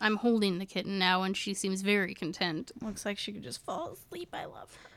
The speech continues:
Speaker 1: She falls asleep in the weird-, oh,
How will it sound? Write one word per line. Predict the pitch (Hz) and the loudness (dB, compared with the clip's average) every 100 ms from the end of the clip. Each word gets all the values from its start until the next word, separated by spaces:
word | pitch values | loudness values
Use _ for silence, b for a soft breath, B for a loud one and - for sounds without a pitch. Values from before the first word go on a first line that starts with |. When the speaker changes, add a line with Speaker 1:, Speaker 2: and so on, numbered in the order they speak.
| B - | B 2
Speaker 1:
She | 277 294 | 6 6
falls | - 208 208 | 6 4 4
asleep | 202 214 202 | 2 2 2
in | 208 196 | 2 0
the | 190 | 0
weird-, | 190 208 208 202 B B B 262 | 0 2 2 0 B B B 4
oh, | 247 220 196 | 6 6 2